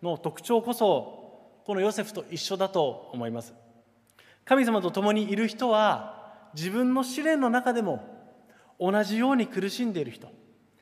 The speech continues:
ニーズのある人、そういう人に寄り添うことができます。私はこの教会の兄弟姉妹の皆さん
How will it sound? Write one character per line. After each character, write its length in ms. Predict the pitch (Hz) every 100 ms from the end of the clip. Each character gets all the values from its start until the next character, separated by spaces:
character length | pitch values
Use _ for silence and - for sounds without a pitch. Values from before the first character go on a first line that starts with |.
| _ _
ニ 260 | 143 170 196
ー 40 |
ズ 100 | 190
の 160 | 208 190
あ 60 | 226
る 80 |
人、 100 | 202 - - - - _ _ _ _ _ _ _
そ 140 | 226
う 20 |
い 40 | 226
う 20 |
人 140 | 254
に 300 | 220 214 - - - -
寄 100 | 151
り 100 | 165
添 200 | 165 220
う 40 | 190
こ 120 | 160
と 100 | 160
が 260 | 160 151 120
で 80 | 117
き 80 |
ま 100 | 127
す。 160 | 123 - - - _ _ _ _ _ _ _ _ _ _ _ _ _ _ _ _ _ _ _ _ _ _ -
私 260 | 160 180
は 100 | 220
こ 120 | 214 208
の 460 | 214 202 - - - - - _ _ _ _ _ _ -
教 180 | 190
会 160 | 180 196
の 160 | 196 190
兄 160 | 196
弟 100 | 196
姉 60 | 196 196
妹 180 | 208 196
の 60 | 143
皆 180 | 123
さ 120 | 127
ん 60 | 117